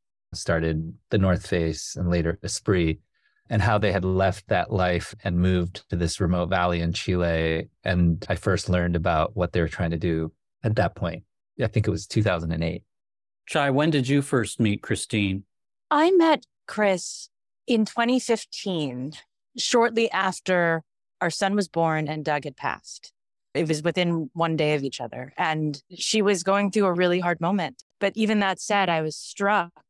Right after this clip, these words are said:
Speaker 3: by her graciousness and her quiet generosity. And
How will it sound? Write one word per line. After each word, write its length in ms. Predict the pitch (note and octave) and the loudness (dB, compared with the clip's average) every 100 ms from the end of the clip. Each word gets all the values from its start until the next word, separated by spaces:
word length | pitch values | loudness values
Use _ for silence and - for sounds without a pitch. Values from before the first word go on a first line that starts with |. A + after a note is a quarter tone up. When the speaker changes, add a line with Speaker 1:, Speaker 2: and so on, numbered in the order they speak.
| _ _ | _ _
Speaker 3:
by 540 | F3+ F3 D#3+ D3+ D3 - _ _ | 0 2 2 -2 -6 -12 _ _
her 480 | - - F3 D#3+ D3+ _ _ _ - | -14 -2 2 2 -2 _ _ _ -4
graciousness 760 | F#3+ F#3 F#3 - E3+ C#3 - | -2 -2 -4 -4 -4 -4 -4
and 140 | D#3 D3+ | -6 -6
her 180 | D#3 - - | -8 -8 -6
quiet 300 | F#3 F3 B2 | 0 0 0
generosity. 720 | E3+ E3 D#3+ - D#3+ C#3 C3 | -2 0 0 -2 -8 -8 -10
And 360 | - D3 C#3+ C#3 | -6 -6 -8 -16